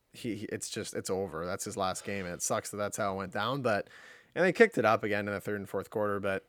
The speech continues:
y-, you know, the, the defense was how you're gonna win that game, and it, they did fine in the first quarter, but, uh, they just, you know,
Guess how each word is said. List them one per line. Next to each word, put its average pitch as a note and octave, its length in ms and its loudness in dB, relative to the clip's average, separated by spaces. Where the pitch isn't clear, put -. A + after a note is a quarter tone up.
y-, - 80 -4
you C3+ 120 0
know, G2+ 280 0
the, D3+ 140 4
the D#3 120 6
defense F3+ 420 6
was A2+ 100 -2
how A#2 100 6
you're A2+ 120 4
gonna G2+ 140 4
win G2 140 0
that G2 180 0
game, G2+ 360 2
and G#2 440 0
it, B2+ 240 -2
they F3+ 140 8
did C3 160 4
fine G#2 300 4
in G#2 80 0
the F#2+ 80 -2
first A2 260 -2
quarter, A2+ 300 2
but, G#2+ 180 -2
uh, G2+ 80 4
they A2+ 140 0
just, A2 300 -2
you F#2 80 -10
know, E2+ 140 -10